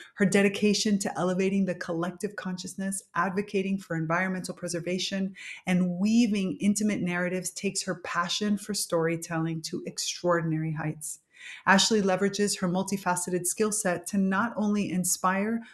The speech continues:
but also educate, offering audiences new and profound perspectives on the intricacies of our complex and beautiful existence. I, this conversation with, with Ashley really just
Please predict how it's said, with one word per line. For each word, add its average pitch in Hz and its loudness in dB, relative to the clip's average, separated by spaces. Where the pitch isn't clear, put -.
but 185 0
also 196 2
educate, 156 -2
offering 185 0
audiences 196 2
new 202 2
and 185 -2
profound 170 -4
perspectives 185 -2
on 196 10
the 202 6
intricacies 233 4
of 180 0
our 175 0
complex 180 -4
and 165 -2
beautiful 160 -2
existence. 156 -4
I, 233 6
this 233 4
conversation 220 4
with, 180 2
with 180 -2
Ashley 175 2
really 190 2
just 185 -2